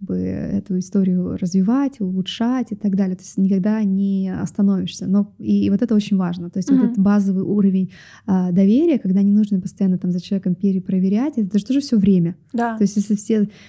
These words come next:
Speaker 1: если мне нужно провести десять встреч, и при-, чтобы одобрить твоё решение, это же тоже растягивание процесса, это на неделю, условно говоря. То есть да, тут тоже важно, м,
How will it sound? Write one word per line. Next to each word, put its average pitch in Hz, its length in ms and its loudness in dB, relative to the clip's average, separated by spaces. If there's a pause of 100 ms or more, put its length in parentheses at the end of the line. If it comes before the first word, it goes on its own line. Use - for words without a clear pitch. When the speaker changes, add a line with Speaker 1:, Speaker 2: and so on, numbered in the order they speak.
(140)
Speaker 1:
если 214 200 0
мне 220 100 4
нужно 220 180 2
провести 208 320 0
десять 202 320 0
встреч, - 180 -4 (200)
и 185 200 -2
при-, - 180 -10
чтобы 202 260 0
одобрить 196 320 -2
твоё 196 180 -4
решение, 254 480 -2 (240)
это 208 240 0
же 202 100 2
тоже 214 340 2
растягивание 190 640 2
процесса, 233 420 -4
это 185 120 0
на 180 100 6
неделю, 185 580 4
условно 185 340 -8
говоря. 185 300 -6 (360)
То - 40 -4
есть 190 120 0
да, 208 120 4
тут 185 140 -6
тоже 226 200 2
важно, 196 420 2
м, 185 240 4